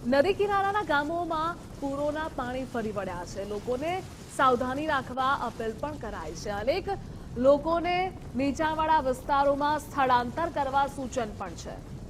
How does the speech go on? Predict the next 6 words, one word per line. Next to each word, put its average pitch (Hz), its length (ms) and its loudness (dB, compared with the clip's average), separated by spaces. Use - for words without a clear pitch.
ખેડાના 359 400 6
રસિકપુરા 392 680 6
ગામની 311 440 2
પરિસ્થિતિ 277 600 2
વણસી 208 440 -2
છે. - 180 -10